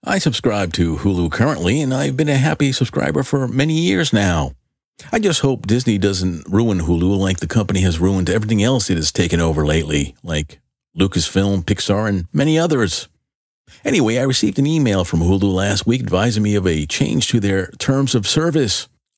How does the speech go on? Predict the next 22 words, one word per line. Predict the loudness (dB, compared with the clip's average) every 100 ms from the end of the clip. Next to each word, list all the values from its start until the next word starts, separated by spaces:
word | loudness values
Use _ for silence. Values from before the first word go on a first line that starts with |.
| _
Now, | -2 0
I | 0
get | 0 -2 0
many | 2 2 2 2
emails | 2 0 0
of | 0
this | 0 0
type | 0 -2 -2
from | -6
companies, | -2 0 2 0 0
so | 0 0
I | -2 -2
just | -2 -2
deleted | -2 0 2 0 0
the | -2 -2 0
email | 2 2 2
without | 2 0 -2
bothering | -2 0 0 0
to | 0
even | 0 2 4
read | 4 4
it, | 2 -2